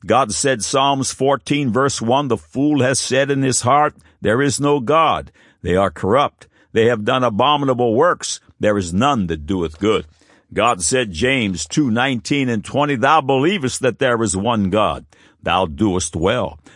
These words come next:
The devils also believe and tremble. But wilt thou know, O vain man, that faith without works is dead?" Man said, according to Richard Dawkins, abusing children sexually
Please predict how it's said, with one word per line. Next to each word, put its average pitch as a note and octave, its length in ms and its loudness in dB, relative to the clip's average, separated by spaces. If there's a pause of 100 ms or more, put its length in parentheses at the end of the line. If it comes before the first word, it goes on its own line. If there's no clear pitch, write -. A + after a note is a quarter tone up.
The C#3+ 100 4
devils D3 520 2
also C3 500 2
believe B2+ 440 2
and C#3 140 -2
tremble. G3 480 0 (320)
But D#2 160 -4
wilt G#2 260 0
thou A2 240 2
know, A#2 360 4
O B2 100 2
vain A2 360 0
man, A#2 360 0
that F2 160 -2
faith - 440 -4
without A2+ 360 -2
works F2+ 400 -4
is E2+ 160 -8
dead?" D#2 340 -6 (1700)
Man A#2 320 0
said, G#2 420 0 (340)
according C3 500 0
to G#2 160 0
Richard G2+ 520 0
Dawkins, B2 560 0
abusing B2+ 760 2
children B2+ 500 2
sexually A2 680 -2